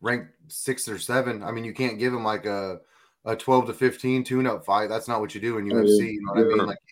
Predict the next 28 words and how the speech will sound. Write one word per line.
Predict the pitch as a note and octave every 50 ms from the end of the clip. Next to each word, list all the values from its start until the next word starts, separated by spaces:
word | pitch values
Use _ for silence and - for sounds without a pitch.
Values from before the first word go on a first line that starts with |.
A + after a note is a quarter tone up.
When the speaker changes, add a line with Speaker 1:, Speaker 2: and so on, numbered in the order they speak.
| - _ _ _ -
Speaker 1:
that's | B2+ B2+ -
not | C#3+ C3 A#2
gonna | A2+ G#2+
do | G#2 B2 C3+
anything | C3 A#2+ G#2 - G#2+ G#2+ F2
for | D#2+ G2 F#2+
him | G#2 G#2+ G#2+
unless | G#2+ A#2 A#2+ - -
you | B2+
can | B2+ B2+ B2
find, | - B2+ B2+ B2+ B2 - - - - _ -
there's | C3+ B2+ B2+
not | D#3 E3 D#3
a | C#3
Nate | C3 C3 C#3 C3+ C3 A2
Diaz | C3 C3+ B2+ A#2+ A2 G#2+ G#2 - -
sitting | - A#2 G2+ A2
there | A2+ A2+ A2 G#2+
at | G2+
heavyweight | A2 B2 G#2+ A2+ G#2+ G2+ G#2+ G#2 G2+ F#2
that's | G#2+ G2+ -
got | A#2 A2
a | G2+
huge | - - D3 D3 D3 C3 A2+ A#2+
name | B2+ B2+ B2+ B2+ B2
and | A#2 A2+
is | G#2
unranked | A2+ A#2+ A#2+ A#2 A2+ A#2 A#2+ A#2+ A#2 G#2+ -